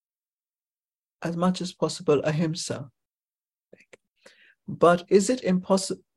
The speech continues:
but it is impossible to avoid all pain for body and other. I try to cultivate the attitude that all is giving up by Bhagwan,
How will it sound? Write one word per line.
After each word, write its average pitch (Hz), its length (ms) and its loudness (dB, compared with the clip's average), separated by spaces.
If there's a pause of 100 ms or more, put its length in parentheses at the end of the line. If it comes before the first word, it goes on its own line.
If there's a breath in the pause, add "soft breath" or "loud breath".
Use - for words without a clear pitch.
(120)
but 180 280 2
it 196 160 2
is 190 140 2
impossible 180 680 -2
to 156 180 -2
avoid 170 440 2
all 175 320 4
pain 170 420 -2
for 151 180 -4
body 147 560 0
and 139 220 -4
other. 147 440 -4 (880 soft breath)
I 170 160 0
try 220 300 2
to 254 120 -4
cultivate 190 560 2
the 165 140 -2
attitude 170 720 -2
that 156 240 2
all 180 320 4
is 165 260 0
giving 170 420 -2
up 160 300 -4 (1080)
by 147 220 4
Bhagwan, 147 760 -2